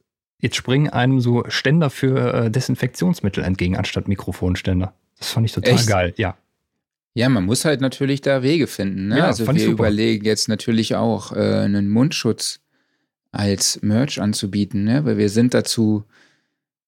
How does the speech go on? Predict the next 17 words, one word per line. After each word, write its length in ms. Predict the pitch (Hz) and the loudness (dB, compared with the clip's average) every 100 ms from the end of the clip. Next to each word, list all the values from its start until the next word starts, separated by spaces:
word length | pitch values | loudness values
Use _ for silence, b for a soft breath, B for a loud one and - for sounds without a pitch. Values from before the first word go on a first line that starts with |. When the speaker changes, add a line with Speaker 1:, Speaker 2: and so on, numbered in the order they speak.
| _ _ _ _ _ _ | _ _ _ _ _ _
Speaker 2:
aufgefordert, 880 | - 135 165 147 - 127 127 127 - | 2 2 2 -2 2 4 6 4 4
dass 140 | 113 | 0
theoretisch 480 | - 113 113 113 - | 2 2 2 0 0
jeder 220 | 120 139 | 2 2
Besucher, 580 | 113 98 110 143 - 156 | 2 -2 -2 -2 0 -2
der 160 | 143 131 | 0 -2
kommt, 480 | - 135 165 214 - - | 0 2 2 -2 -8 -4
einen 120 | 110 | 0
Mundschutz 640 | 110 127 - 117 - - - | 2 0 -4 -6 -8 -12 -4
hat. 380 | 123 123 - _ _ | -2 -2 -8 _ _
Also 180 | - 95 | -6 -2
so 180 | 92 117 | 2 4
ist 200 | 120 - 123 | 4 0 -6
Stand 320 | - 110 127 | 0 4 4
Speaker 1:
Mhm. 100 | 180 | 4
Speaker 2:
heute, 340 | 104 110 95 95 | 2 0 -2 -2
ne? 240 | 113 156 | 0 -2